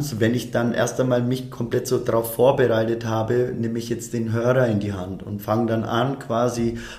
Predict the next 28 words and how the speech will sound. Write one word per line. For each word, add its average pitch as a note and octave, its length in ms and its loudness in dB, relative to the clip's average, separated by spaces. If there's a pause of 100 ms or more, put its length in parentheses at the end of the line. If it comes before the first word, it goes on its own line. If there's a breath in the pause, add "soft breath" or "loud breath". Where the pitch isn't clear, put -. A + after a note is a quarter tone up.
(100)
Produkt D3 500 2
für A#2+ 160 -2
Produkt, B2 500 -2
um A#2 180 2
natürlich B2+ 440 0
auch A2 120 -2
am A2+ 140 -4
Ende C3 220 0
des B2+ 200 -2
Tages B2 340 -2
dein A2 180 -2
Telefonat A2 640 0
zu A2+ 120 -2
qualifizieren, A2 880 0
ja, G#2 400 -4
also G#2 220 -4
vorzuqualifizieren, A2+ 1160 2 (400 loud breath)
wenn G#2+ 180 4
du A2 60 4
einen A2 260 4
Aufhänger B2+ 480 4
für D3 200 0
Website A2 520 2
hast, G2+ 240 -4 (100)
für A#2 140 -2
Local A2+ 420 4 (400)
Listing A#2+ 580 2
hast, G2 380 -2